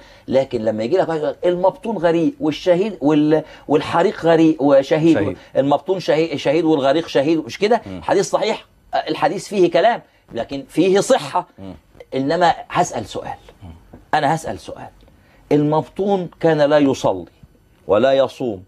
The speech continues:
Speaker 1: ولا يقوم بالعبادات ولا يؤدي المعاملات، يبقى شهيد إيه يعني؟ مش فاهم أنا.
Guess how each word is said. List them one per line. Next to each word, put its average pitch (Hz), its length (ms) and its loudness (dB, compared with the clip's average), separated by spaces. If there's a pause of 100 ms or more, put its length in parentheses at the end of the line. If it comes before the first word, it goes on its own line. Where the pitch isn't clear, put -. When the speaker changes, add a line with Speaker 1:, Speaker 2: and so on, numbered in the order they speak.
(380)
Speaker 1:
ولا 117 220 2
يقوم 120 380 0
بالعبادات 117 680 0 (300)
ولا 131 200 4
يؤدي 127 400 0
المعاملات، 107 680 0 (1300)
يبقى 98 220 -4
شهيد 120 300 -2
إيه 101 240 2
يعني؟ 87 260 -6
مش 87 140 -14
فاهم 87 300 -6
أنا. 76 80 -14